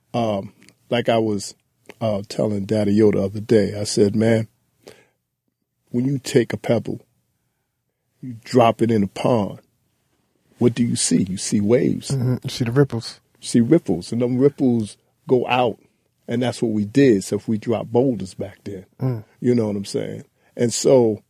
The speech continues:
Speaker 1: the influence of those ripples are still there,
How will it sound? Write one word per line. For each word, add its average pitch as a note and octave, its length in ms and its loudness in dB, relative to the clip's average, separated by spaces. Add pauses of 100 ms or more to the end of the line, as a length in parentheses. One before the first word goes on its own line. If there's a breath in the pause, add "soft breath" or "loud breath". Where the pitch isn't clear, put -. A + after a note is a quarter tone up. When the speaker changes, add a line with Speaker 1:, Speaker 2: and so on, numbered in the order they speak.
(240)
Speaker 1:
the B2 340 2
influence C#3+ 760 0
of A#2 240 0
those A2 320 0
ripples A2 680 0 (500)
are G#2 120 -4
still D3+ 480 4
there, A2 400 4